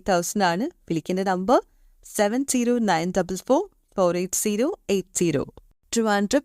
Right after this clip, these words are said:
പൂജപ്പുരയിൽ പ്രവർത്തിക്കുന്ന ബ്യൂട്ടി പാർലറിലേക്ക് ലേഡി ബ്യൂട്ടീഷ്യനെ ആവശ്യമുണ്ട്. എക്സ്പീരിയൻസ് ഉണ്ടായിരിക്കണം. സാലറി ടെൻ തൗസൻഡ് to ഫിഫ്റ്റീൻ തൗസൻഡ് ആണ്.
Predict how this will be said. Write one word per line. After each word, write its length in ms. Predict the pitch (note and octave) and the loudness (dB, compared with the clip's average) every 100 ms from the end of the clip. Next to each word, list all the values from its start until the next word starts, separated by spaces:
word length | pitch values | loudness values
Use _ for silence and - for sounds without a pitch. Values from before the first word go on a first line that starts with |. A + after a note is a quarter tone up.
| - | -2
പൂജപ്പുരയിൽ 720 | A3+ A3+ B3 A#3+ B3 B3+ C4 | -2 0 -2 0 0 0 0
പ്രവർത്തിക്കുന്ന 600 | A#3+ F#3 F3 F#3+ F#3+ B3+ | 0 0 0 -4 -2 -4
ബ്യൂട്ടി 540 | - F#3 A#3 - D4+ | -6 -4 -4 -2 -2
പാർലറിലേക്ക് 760 | C4+ F#3+ E3 E3+ E3+ - D4 - | 2 2 2 0 -2 -2 -4 -2
ലേഡി 360 | F3+ G#3 A#3 C#4+ | -2 -2 -2 -2
ബ്യൂട്ടീഷ്യനെ 580 | G3 E3+ F3+ F3+ G3+ | -2 -4 -2 -2 0
ആവശ്യമുണ്ട്. 560 | F#3 D3+ F3 A3 G3+ D#4 - _ _ - | 0 -2 -4 -4 -2 -6 -8 _ _ -8
എക്സ്പീരിയൻസ് 800 | F3 - - A#3+ A3+ A#3 A3+ | -6 -6 -4 -2 0 0 0
ഉണ്ടായിരിക്കണം. 600 | A3+ F#3 F3+ F#3 G#3 B3 | 0 0 0 0 0 -2
സാലറി 580 | D4+ - F#3 E3+ F#3+ E4+ - | -2 0 2 2 0 -4 -2
ടെൻ 220 | G#3 F3 F#3+ | -4 -2 0
തൗസൻഡ് 400 | F#3 F#3 G3+ G3 E4 | 2 0 -4 -4 -2
to 60 | |
ഫിഫ്റ്റീൻ 540 | F4 G3+ - A3 B3+ B3+ | -2 -4 -4 -2 0 2
തൗസൻഡ് 340 | F#3+ E3+ - F3 | 0 -2 -2 -2
ആണ്. 280 | C#3 G#3+ | -2 -2